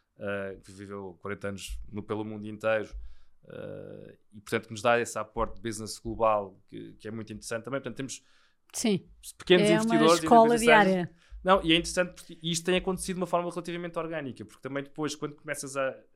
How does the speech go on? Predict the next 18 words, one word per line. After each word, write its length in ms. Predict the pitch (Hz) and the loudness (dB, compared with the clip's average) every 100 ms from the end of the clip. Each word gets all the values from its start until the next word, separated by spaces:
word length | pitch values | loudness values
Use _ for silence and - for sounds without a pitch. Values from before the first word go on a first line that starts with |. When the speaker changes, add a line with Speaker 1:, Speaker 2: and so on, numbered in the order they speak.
| _ _ - | _ _ -8
Speaker 1:
quando 160 | 170 | -6
tens 180 | 156 165 | -4 -6
um 60 | 160 | -4
projeto 340 | 151 147 139 | -4 -4 -6
que 80 | 139 | -10
é 40 | 131 | -10
sólido, 420 | - 110 98 92 | -4 -4 -4 -10
quando 220 | 123 127 | -16 -8
tens 500 | 139 135 127 - - _ _ _ | -6 -6 -8 -14 -16 _ _ _
uma 140 | 113 139 | -4 -4
equipa 340 | 139 147 139 | 0 0 -2
que 140 | 139 | -4
é 40 | 127 | -6
sólida, 680 | - 123 104 110 110 131 - _ - | -4 -2 -2 -2 -8 -10 -14 _ -14
as 80 | |
pessoas 200 | - 147 | -8 -6
vão 100 | 135 | -6
falando 380 | 131 131 127 107 | -8 -4 -4 -4